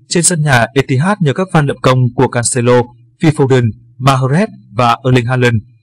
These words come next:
Chiến thắng dễ dàng trước Southampton giúp Manchester City tạm vượt qua Arsenal để lên ngôi đầu bảng Premier League trước khi pháo thủ đối đầu với Liverpool trong trận cầu tâm điểm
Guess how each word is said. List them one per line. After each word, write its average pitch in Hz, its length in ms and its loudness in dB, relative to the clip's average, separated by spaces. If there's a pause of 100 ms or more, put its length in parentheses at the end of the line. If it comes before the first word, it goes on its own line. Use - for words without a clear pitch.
(300)
Chiến 147 100 0
thắng 127 160 -4
dễ 180 160 -2
dàng 160 300 -2
trước 196 180 -4
Southampton 123 600 -2
giúp 185 180 0
Manchester 135 640 -4
City 127 280 -2
tạm 113 200 -4
vượt 120 140 -2
qua 127 180 0
Arsenal 123 540 -2 (100)
để 120 100 0
lên 120 200 0
ngôi 127 140 0
đầu 117 140 -2
bảng 107 320 -2
Premier 123 380 2
League 131 200 -2 (300)
trước 202 140 0
khi 160 260 0
pháo 131 120 0
thủ 151 200 0
đối 117 140 -2
đầu 131 280 0
với 113 120 -4
Liverpool 123 560 0
trong 131 160 -6
trận 127 240 -4
cầu 113 200 0
tâm 123 140 0
điểm 117 160 -2